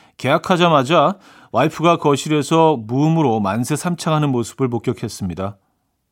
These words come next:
방학 내내 많이 힘들었구나 싶으면서도 이 저도 언젠가는 자유를 부르짖는 날이 한 번쯤 오지 않을까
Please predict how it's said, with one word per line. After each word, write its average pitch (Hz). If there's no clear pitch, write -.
방학 123
내내 131
많이 117
힘들었구나 147
싶으면서도 120
이 139
저도 147
언젠가는 156
자유를 151
부르짖는 139
날이 127
한 151
번쯤 151
오지 110
않을까 123